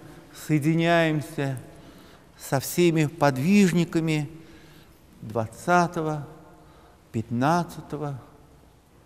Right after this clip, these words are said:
первого столетия по Рождестве Христовом и понимаем, что Пречистая Дева Мария,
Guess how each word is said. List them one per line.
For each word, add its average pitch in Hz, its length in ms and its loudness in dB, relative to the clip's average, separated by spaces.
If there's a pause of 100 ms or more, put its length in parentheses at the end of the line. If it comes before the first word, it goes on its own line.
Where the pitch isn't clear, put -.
(480)
первого 180 640 2
столетия 156 720 -2
по 147 240 -2
Рождестве 139 720 -4
Христовом 135 800 -2 (720)
и 175 100 -6
понимаем, 196 560 4
что 175 480 -2 (220)
Пречистая 151 840 -4 (460)
Дева 147 440 0
Мария, 160 580 2